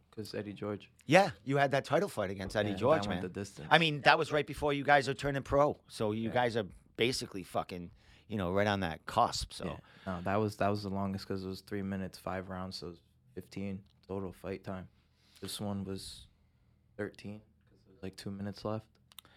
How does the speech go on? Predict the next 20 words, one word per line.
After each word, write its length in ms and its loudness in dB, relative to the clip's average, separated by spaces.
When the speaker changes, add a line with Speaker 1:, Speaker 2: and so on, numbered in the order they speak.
Speaker 2:
Is, 240 -4
um, 480 -4
Speaker 1:
I've 80 -8
only, 260 -2
I've 180 -4
only 180 -2
had 240 -2
two 140 -20
fights 220 -8
go 160 -12
the 100 -20
distance. 500 -20
So 240 -6
that 180 -6
one 200 -4
and 180 -4
then, 160 -4
um, 500 -6
Pete 160 -4
Luciano. 460 -8